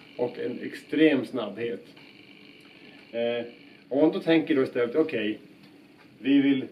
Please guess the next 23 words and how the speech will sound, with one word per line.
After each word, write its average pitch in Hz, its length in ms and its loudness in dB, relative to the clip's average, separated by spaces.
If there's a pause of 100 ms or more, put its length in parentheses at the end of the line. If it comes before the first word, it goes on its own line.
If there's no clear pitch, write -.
(100)
minska 147 460 4
rörelsen, 123 400 0
vi 135 60 -2
går 160 160 8
upp 139 240 0
i, 135 200 2 (200)
i 135 80 -6
konaria, 143 680 2
så 135 100 -6
istället 139 360 -2
för 180 80 -2
ett - 140 -6
fem 127 340 0
tums 117 240 -4
element 135 440 0 (400)
på 135 80 0
en 135 80 4
Uno 120 540 0 (360)
så 139 120 -4
hade 123 120 -2
vi 117 60 -6
kört 120 200 -2
ett - 160 -6